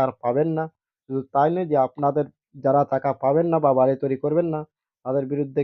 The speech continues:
কিন্তু আইনত ব্যবস্থা গ্রহণ করতে পারেন জেলা প্রশাসন। তো thank you, ধন্যবাদ বন্ধুরা। ভিডিও ভালো লাগলে অবশ্যই লাইক করবেন, চ্যানেলে প্রথম থাকলে সাবস্ক্রাইব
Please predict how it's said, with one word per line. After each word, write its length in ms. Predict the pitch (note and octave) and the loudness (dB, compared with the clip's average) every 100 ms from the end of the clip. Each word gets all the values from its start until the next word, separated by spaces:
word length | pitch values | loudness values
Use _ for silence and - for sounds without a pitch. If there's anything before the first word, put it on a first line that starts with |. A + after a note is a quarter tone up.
| C#3+ | -4
কিন্তু 220 | C#3 F3 F#3 | -6 -4 -2
আইনত 280 | C3 C#3 C#3 D#3 | 0 0 0 -2
ব্যবস্থা 320 | C3 C3 - D#3 | 0 -2 -4 -4
গ্রহণ 200 | B2 B2+ B2+ | -2 -4 -6
করতে 240 | B2+ - D#3 C3+ | -10 -10 -6 -2
পারেন 220 | B2 B2 _ _ _ | 0 -2 _ _ _
জেলা 280 | B2+ A#2+ C3+ E3 | -6 -2 0 -2
প্রশাসন। 420 | - A2+ A#2 G#2 G2 - _ _ _ _ | -8 -8 -8 -10 -14 -16 _ _ _ _
তো 60 | A#2+ | -10
thank 160 | B2 D#3+ | -4 -2
you, 60 | F3 D3 | -2 -2
ধন্যবাদ 300 | D3+ E3 E3 D#3 | 0 4 4 2
বন্ধুরা। 260 | D#3 D#3 D#3+ _ _ C3+ | -2 0 -2 _ _ -6
ভিডিও 180 | B2+ C#3 B2 | -4 -2 0
ভালো 120 | D3+ | 0
লাগলে 160 | D3 D3+ D3 | 0 -2 -2
অবশ্যই 280 | D#3 - D#3 | -4 -2 -2
লাইক 160 | D#3 D#3 | -2 -2
করবেন, 200 | D#3+ D#3 D#3 | -4 -2 -4
চ্যানেলে 260 | C3 A#2 A#2+ - | -4 -6 -6 -8
প্রথম 160 | C#3 D3 | -10 -4
থাকলে 180 | D3+ D3 | -4 -4
সাবস্ক্রাইব 360 | C#3 - D#3+ D#3 | -6 -8 -4 -4